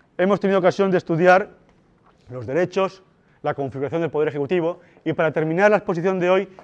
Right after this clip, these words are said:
nos queda ver las Cortes, las Cortes de los textos moderados, las Cortes del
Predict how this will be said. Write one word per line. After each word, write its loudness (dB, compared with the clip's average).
nos -6
queda 0
ver 0
las -2
Cortes, 0
las -4
Cortes 0
de -2
los -4
textos -4
moderados, -2
las -2
Cortes -2
del -2